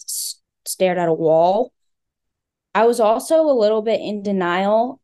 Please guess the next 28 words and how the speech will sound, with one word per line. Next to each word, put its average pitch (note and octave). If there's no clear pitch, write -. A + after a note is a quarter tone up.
and F#3+
was F#3+
very F#3
confused G3
on F3
how G3+
this F#3+
happened, F#3+
just F#3
not F#3+
expecting F#3+
it, F#3
wondering G#3
if G#3+
it F3
was F3+
real, F#3+
you F#3+
know, F3
wanting G3
to G#3
ask F3+
him F#3
questions F#3+
that F3
obviously F#3+
I F3+
couldn't, G3